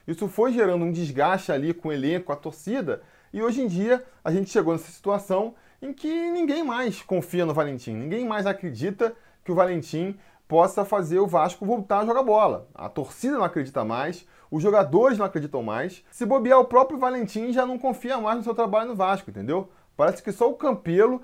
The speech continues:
e o Alexandre Farias ainda acham que o Valentim pode tirar um coelho da cartola aí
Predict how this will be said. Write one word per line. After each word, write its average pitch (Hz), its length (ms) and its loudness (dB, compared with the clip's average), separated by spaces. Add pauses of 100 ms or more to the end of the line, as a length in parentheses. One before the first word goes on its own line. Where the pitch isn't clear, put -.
(160)
e 170 60 -4
o 185 60 2
Alexandre 190 420 0
Farias 180 640 2 (280)
ainda 214 280 0
acham 190 480 -2
que 208 120 -8
o 196 40 -2
Valentim 202 460 0
pode 214 400 2
tirar 170 340 -2
um 185 100 -4
coelho 156 320 0
da 151 100 2
cartola 135 500 0
aí 139 240 -2